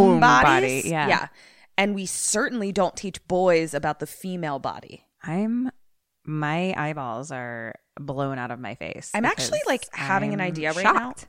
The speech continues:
Speaker 2: where I'm like, what if I started that business of, like, I will
Speaker 1: Do
Speaker 2: come to
Speaker 1: it.
Speaker 2: your school.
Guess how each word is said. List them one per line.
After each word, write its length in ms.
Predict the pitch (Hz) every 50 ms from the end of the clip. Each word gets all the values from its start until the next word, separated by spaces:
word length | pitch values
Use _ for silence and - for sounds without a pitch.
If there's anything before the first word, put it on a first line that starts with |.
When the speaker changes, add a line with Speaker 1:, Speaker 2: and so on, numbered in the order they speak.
| _
Speaker 2:
where 200 | - 190 202 196
I'm 100 | 190 190 190
like, 200 | 180 175 - - _ _ _ -
what 300 | 170 170 175 180 196 262
if 140 | 339 - 381
I 160 | 370 330 233 - _
started 540 | - - - - 180 170 185 202 190 165 147
that 200 | 165 156 - -
business 500 | 151 160 165 - 143 - - - - - -
of, 140 | - 170
like, 200 | 165 165 165 - - -
I 140 | 160 160 175
will 120 | 185 185
Speaker 1:
Do 160 | 190 - 302
Speaker 2:
come 80 | 415 554
to 60 | - -
Speaker 1:
it. 40 |
Speaker 2:
your 100 | 170 165 160
school. 640 | - - - 180 170 175 160 139 139 135 151 -